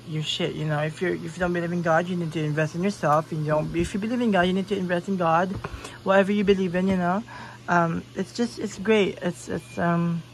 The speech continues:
thank God, though, my God, like, doesn't talk to anybody else but me. It's crazy. Like, like, it's my own personal God. Kinda like Death Note. Like, they have their own, like, death God. Mine is just, like, a fairy godmother. It's my own godmother.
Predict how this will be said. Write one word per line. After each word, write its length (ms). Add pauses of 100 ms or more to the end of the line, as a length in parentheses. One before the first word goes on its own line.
(760)
thank 220
God, 220
though, 120
my 160
God, 380
like, 160 (120)
doesn't 260
talk 200
to 120
anybody 340
else 240
but 180
me. 420
It's 160
crazy. 520
Like, 200 (560)
like, 180 (200)
it's 240
my 120
own 220
personal 380
God. 200
Kinda 160
like 240
Death 260
Note. 300
Like, 140
they 80
have 180
their 120
own, 240
like, 220
death 280
God. 280
Mine 260
is 200
just, 220
like, 140
a 60
fairy 240
godmother. 460
It's 180
my 80
own 260
godmother. 1000